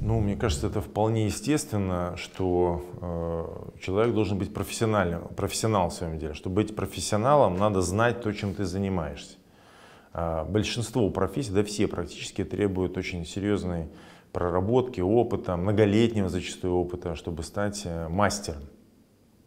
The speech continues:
Красивое слово — мастер. А, чтобы стать мастером, нужно этим заниматься. И тогда порядок в обществе.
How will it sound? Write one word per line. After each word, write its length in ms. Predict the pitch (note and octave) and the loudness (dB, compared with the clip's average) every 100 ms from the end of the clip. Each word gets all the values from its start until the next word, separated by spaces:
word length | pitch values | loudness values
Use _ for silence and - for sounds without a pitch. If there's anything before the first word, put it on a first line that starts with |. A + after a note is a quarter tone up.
| _ - | _ -12
Красивое 400 | F#2+ F2+ A#2+ A2 | -8 -2 4 4
слово — 280 | G2 G#2 D2+ D2+ | 4 0 -2 -4
мастер. 460 | F2+ E2+ - - - - - _ - - - - - | -6 -6 -8 -14 -18 -20 -20 _ -20 -20 -20 -20 -16
А, 540 | - E2 E2+ E2+ E2 E2 | -10 -8 -8 -8 -10 -6
чтобы 260 | - F#2+ | -4 -2
стать 280 | F#2 F2+ - | -2 -4 -4
мастером, 420 | G#2 D#3+ - G2+ | -2 -2 -2 -2
нужно 220 | G2 G#2 G#2 | -2 -2 -4
этим 260 | G2+ G2+ | -4 -6
заниматься. 580 | F#2 G2+ F#2+ C#2+ - - _ _ _ _ - _ _ _ - A2+ | -4 -2 -4 -6 -10 -18 _ _ _ _ -20 _ _ _ -12 -4
И 220 | G#2 G2 | 0 0
тогда 280 | G#2 G#2 B2+ | 0 2 4
порядок 400 | C#3+ C#3+ F#2+ F2+ | 6 6 4 0
в 60 | |
обществе. 400 | D#2+ - - E2 | -4 -6 -12 -12